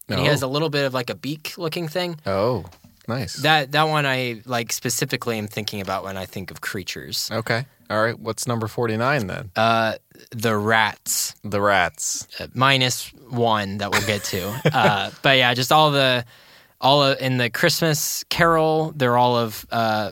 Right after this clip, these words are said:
Speaker 1: Bob Cratchit's workers,
Speaker 2: Yeah.
Speaker 1: all of Scrooge's workers, and, uh, they're usually just running around causing mayhem.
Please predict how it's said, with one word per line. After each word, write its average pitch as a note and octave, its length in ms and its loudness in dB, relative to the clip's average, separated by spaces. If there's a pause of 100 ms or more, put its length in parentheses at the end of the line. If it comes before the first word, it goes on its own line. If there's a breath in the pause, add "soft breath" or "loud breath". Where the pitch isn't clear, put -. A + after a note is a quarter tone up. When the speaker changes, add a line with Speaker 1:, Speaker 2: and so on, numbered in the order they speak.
(120)
Speaker 1:
Bob A#2 220 2
Cratchit's B2+ 540 0
workers, C3+ 500 2
Speaker 2:
Yeah. F#2+ 140 4
Speaker 1:
all A#2+ 60 4
of G#2+ 60 0
Scrooge's C3 360 -2
workers, B2+ 600 0
and, G2+ 300 -6
uh, G2+ 480 -4
they're C3+ 180 2
usually D3+ 280 2
just C3+ 240 -2
running A#2+ 320 0
around G#2 440 0
causing F#2 400 -2
mayhem. E2+ 380 -6